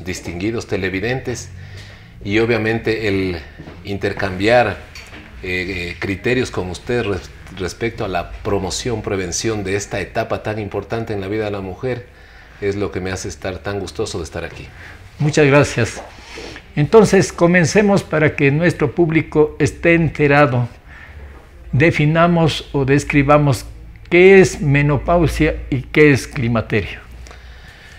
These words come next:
Speaker 1: Em, a veces, em, la gente utiliza indistintamente estos dos términos, pero, eh, si es que uno quisiera ser un poco más, eh,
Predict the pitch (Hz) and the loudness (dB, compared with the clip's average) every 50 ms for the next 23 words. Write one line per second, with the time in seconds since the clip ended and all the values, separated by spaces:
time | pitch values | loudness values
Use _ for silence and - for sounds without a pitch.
0 | - - - - - - 131 120 117 113 113 110 107 104 104 98 87 - - - | -20 -20 -20 -14 -10 -6 -4 -4 -2 -2 -4 -4 -4 -4 -6 -6 -8 -12 -12 -10
1 | - 165 202 233 226 - - 220 202 - - 127 127 117 113 110 107 107 104 95 | -8 -6 -4 -6 -4 -4 -4 -4 -4 -4 -6 -4 0 0 0 0 -2 -6 -10 -10
2 | 87 85 - - - 113 117 113 - - 170 165 156 147 - 143 131 120 - 117 | -12 -14 -18 -14 -8 -6 -6 -6 -6 -6 -6 -6 -6 -6 -4 -4 -4 -4 -4 -6
3 | 113 131 127 - - 127 113 104 92 101 - - - 139 135 135 - 110 101 101 | -6 -6 -8 -8 -8 -8 -8 -8 -8 -10 -10 -10 -10 -10 -10 -10 -8 -8 -8 -8
4 | 117 139 139 127 - - 90 82 - - 85 78 - 90 82 - - - 85 85 | -8 -8 -8 -10 -10 -12 -12 -10 -10 -10 -10 -10 -10 -8 -8 -8 -6 -6 -8 -8
5 | 85 85 78 80 78 - - - - - - - - - - - - - - - | -8 -10 -12 -14 -14 -16 -16 -16 -18 -20 -20 -20 -18 -16 -16 -16 -16 -16 -20 -20
6 | - - - - 208 196 190 190 180 170 160 151 143 131 131 131 127 127 127 - | -20 -14 -8 -6 -4 -2 0 -2 -2 -2 -2 0 2 4 4 4 2 0 -2 -4
7 | - 156 139 - - 175 165 165 160 - - - 156 151 151 135 - - 147 139 | -4 -4 -4 -4 -4 -4 -2 -2 -4 -6 -6 -4 -4 -2 -2 -2 -2 -2 -2 -2
8 | 139 127 120 - 139 139 135 - 135 120 113 110 113 120 120 117 113 101 - - | -2 -4 -2 -2 -2 -2 -2 -2 -6 -4 -4 -2 -2 -2 -2 -2 -2 -4 -6 -10
9 | 87 | -10